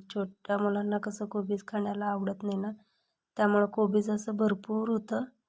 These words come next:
त्यामुळे की नाही मी कांदा आणि कोबीज असं पातळ असं चिरून घेतले. त्यात चवीपुरतं मीठ आणि, अ, जर हे बघा, हे चवीपुरतं मीठ घातलंय, त्याच्यात मीठ घालून छानसं असं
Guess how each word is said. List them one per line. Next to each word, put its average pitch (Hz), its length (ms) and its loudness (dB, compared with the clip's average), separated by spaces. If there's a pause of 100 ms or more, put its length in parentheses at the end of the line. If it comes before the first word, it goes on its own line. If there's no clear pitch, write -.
(340)
त्यामुळे 202 340 2
की 214 120 -6
नाही 208 140 4
मी 208 320 2 (160)
कांदा 208 340 2
आणि 214 220 4
कोबीज 214 360 -2
असं 208 220 -2
पातळ 202 460 -2
असं 196 140 0
चिरून 196 300 -2
घेतले. 196 320 0 (640)
त्यात 196 120 0 (120)
चवीपुरतं 202 760 2
मीठ 202 320 0 (840)
आणि, 208 680 2 (140)
अ, 220 80 4 (440)
जर 208 220 2
हे 214 100 4
बघा, 196 220 2
हे 202 140 4
चवीपुरतं 202 540 -4
मीठ 208 200 2
घातलंय, 208 360 2
त्याच्यात 196 380 -2
मीठ 202 260 2
घालून 208 400 2 (600)
छानसं 214 500 6
असं 226 320 2